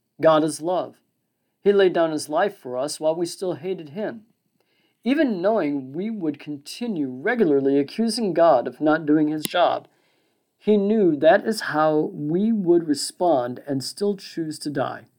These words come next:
God didn't want us to die an eternal death.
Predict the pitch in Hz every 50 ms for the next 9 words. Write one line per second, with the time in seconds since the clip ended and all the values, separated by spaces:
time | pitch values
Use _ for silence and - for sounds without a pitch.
0 | _ _ _ _ _ _ _ _ _ _ _ _ _ _ _ - 135 156 165 165
1 | 180 196 196 185 - 165 143 131 160 180 208 220 214 - - 151 147 156 156 147
2 | - _ 151 143 135 127 - - - - 147 131 143 143 135 123 120 120 123 120
3 | - 139 135 135 135 - - 143 143 139 131 123 156 151 127 117 -